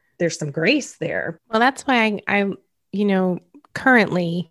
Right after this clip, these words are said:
Speaker 2: as much as this is a passion of mine, currently my focus is on business.
Speaker 1: Mm-hmm.
Speaker 2: And, um, that's why I look at this social emotional learning in the larger context of emotional, um, intelligence,
Speaker 1: Mm-hmm.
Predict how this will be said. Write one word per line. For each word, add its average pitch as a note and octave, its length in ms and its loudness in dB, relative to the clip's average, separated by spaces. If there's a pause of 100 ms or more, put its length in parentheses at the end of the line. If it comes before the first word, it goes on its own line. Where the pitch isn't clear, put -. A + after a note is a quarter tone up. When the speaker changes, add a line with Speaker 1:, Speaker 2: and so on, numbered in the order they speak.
Speaker 2:
as F3+ 200 -2
much G3 260 0
as F#3+ 120 -2
this F#3 180 -8
is F3+ 240 -2
a - 20 -10
passion F#3+ 480 -2
of F3+ 60 0
mine, F3 260 -2
currently G3+ 400 2
my F3 220 0
focus E3+ 460 -6
is F3+ 180 -4 (100)
on F3 440 -2
business. E3+ 520 -4 (540)
Speaker 1:
Mm-hmm. F3+ 340 2
Speaker 2:
And, E3+ 300 0
um, E3+ 340 -10
that's G3 340 0 (120)
why F#3 340 2
I F#3+ 100 4
look F#3 300 -2
at F3 200 -2
this - 360 -4 (720)
social G3+ 300 -2
emotional F3 400 -2
learning E3+ 300 -2
in E3+ 100 -2
the E3 60 -4
larger F3+ 380 -6
context E3+ 520 -4
of F3+ 100 -2
emotional, F3 800 0 (800)
um, F3 260 -6
intelligence, E3+ 760 -6 (280)
Speaker 1:
Mm-hmm. E3+ 500 -2